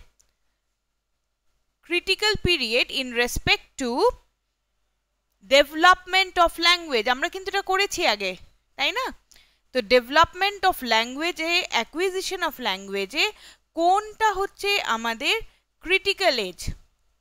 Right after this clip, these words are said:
Prenatal period প্রথমটা, পূর্ব জন্ম অবস্থা প্রথমটা, দ্বিতীয়টা হচ্ছে আর্লি চাইল্ডহুড, আর্লি চাইল্ডহুড,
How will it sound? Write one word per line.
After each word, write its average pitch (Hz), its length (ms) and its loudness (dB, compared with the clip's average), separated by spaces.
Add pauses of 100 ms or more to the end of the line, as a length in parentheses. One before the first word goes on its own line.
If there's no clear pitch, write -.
(1900)
Prenatal 339 640 4 (120)
period 226 380 -2 (140)
প্রথমটা, 214 600 -2 (1120)
পূর্ব 349 320 2
জন্ম 262 360 4
অবস্থা 220 640 0 (1000)
প্রথমটা, 240 640 0 (640)
দ্বিতীয়টা 392 640 2
হচ্ছে 330 520 -2 (540)
আর্লি 370 500 4
চাইল্ডহুড, 208 720 0 (720)
আর্লি 339 680 4
চাইল্ডহুড, 208 680 -4